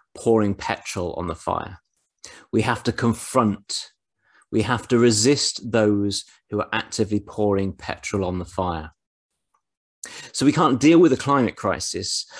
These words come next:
by making bland statements about loving the earth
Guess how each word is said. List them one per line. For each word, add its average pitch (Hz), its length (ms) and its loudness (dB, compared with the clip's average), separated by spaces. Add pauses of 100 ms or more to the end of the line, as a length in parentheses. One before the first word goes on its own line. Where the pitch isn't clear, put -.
(160)
by 117 140 4
making 123 500 4
bland 117 500 2
statements - 600 -2
about 101 280 -2
loving 107 380 -2
the 107 180 -6
earth 92 420 -8